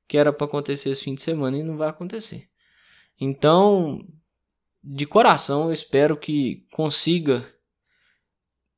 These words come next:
quebrar essa coisa de não ganhar no Mineirão. Eu espero que consiga os três pontos pra dar uma tranquilizada, trazer uma paz aí pro coração do cruzeirense.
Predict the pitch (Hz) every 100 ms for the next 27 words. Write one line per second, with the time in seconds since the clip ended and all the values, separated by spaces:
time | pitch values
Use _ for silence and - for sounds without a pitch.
0 | _ - 156 120 151 170 156 - 139 135
1 | 139 131 127 131 135 135 127 131 127 123
2 | 113 113 139 160 160 _ - - - 147
3 | 147 - 131 - 147 147 147 139 - 113
4 | - 143 170 165 - _ _ _ _ _
5 | _ _ 143 147 143 - 131 170 196 185
6 | 156 147 139 120 127 143 165 160 156 -
7 | _ - 135 131 151 160 147 139 135 131
8 | 127 120 135 _ 139 131 120 - 123 123
9 | 127 120 110 120 147 -